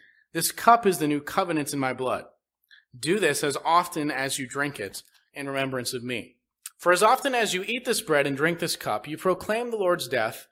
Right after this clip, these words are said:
until he comes. Whoever, therefore, eats the bread and drinks, sorry, eats the bread or drinks the cup of the Lord in an unworthy manner will be guilty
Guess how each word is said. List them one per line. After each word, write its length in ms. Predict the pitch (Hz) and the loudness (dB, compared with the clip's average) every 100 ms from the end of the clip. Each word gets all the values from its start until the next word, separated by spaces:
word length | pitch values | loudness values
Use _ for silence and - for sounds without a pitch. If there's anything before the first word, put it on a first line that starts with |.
| _ _ | _ _
until 260 | 151 143 120 | -8 -6 -4
he 80 | 127 | -4
comes. 520 | - 196 104 98 - _ _ _ _ - - - | -2 -2 -2 -6 -10 _ _ _ _ -14 -10 4
Whoever, 340 | 180 226 233 | 8 8 8
therefore, 640 | 170 175 - 135 127 190 - | 8 6 4 0 2 -2 -2
eats 220 | 156 170 | -2 2
the 80 | 196 | 2
bread 300 | 160 151 160 | 6 8 8
and 200 | 139 127 | 4 0
drinks, 540 | 147 156 - - - _ _ _ _ _ _ _ - - | 0 0 0 -4 -8 _ _ _ _ _ _ _ -12 -10
sorry, 280 | - 143 123 | -4 -2 -2
eats 180 | 170 175 | 0 0
the 80 | 165 | 4
bread 240 | 151 143 | 6 4
or 240 | 143 170 | 4 2
drinks 300 | 175 170 165 | 2 2 0
the 100 | - | -4
cup 220 | 143 165 160 | 0 2 2
of 80 | |
the 60 | 143 | -2
Lord 260 | 131 127 123 | 0 0 -2
in 120 | 160 | -4
an 140 | 151 143 | -6 -4
unworthy 560 | 175 202 196 170 165 147 | 0 0 2 2 2 0
manner 500 | 135 131 113 101 _ _ _ _ _ _ - - | 0 -2 -4 -10 _ _ _ _ _ _ -20 -6
will 140 | 147 | -2
be 140 | 143 131 | 0 0
guilty 640 | 143 175 202 120 90 - | 4 4 4 -2 -6 -14